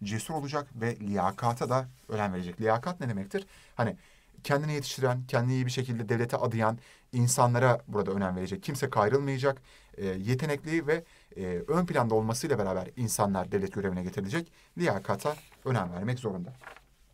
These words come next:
Şehzadelerin eğitimine gelelim. Dersimizin son kısmını burası oluşturuyor. Şimdi biz Osmanlı'da padişah çocuklarına, erkek çocuklarına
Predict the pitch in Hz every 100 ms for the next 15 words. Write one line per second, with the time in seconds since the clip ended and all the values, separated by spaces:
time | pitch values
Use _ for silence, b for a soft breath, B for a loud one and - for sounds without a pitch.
0 | - _ - - 190 190 175 139 180 120
1 | 117 127 123 95 87 101 - B B -
2 | 135 139 127 135 127 - 110 95 92 92
3 | - 98 98 120 B B B B B 202
4 | 151 220 202 - 156 - 202 127 110 127
5 | b b - 147 147 - 175 - 120 -
6 | 92 92 104 180 - 110 - 101 117 170